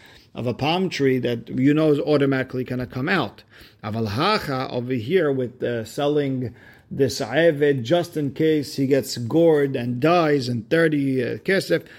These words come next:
mi amar de mingach. Who said he's gonna get gored? V'im timtzeh lo ma de mingach. And if he gets gored,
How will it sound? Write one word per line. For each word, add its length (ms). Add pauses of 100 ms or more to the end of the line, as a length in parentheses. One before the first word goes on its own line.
(180)
mi 220
amar 560
de 240 (120)
mingach. 360
Who 160
said 180
he's 140
gonna 180
get 200
gored? 240
V'im 360
timtzeh 340
lo 120
ma 120
de 100
mingach. 440
And 160
if 140
he 100
gets 220
gored, 340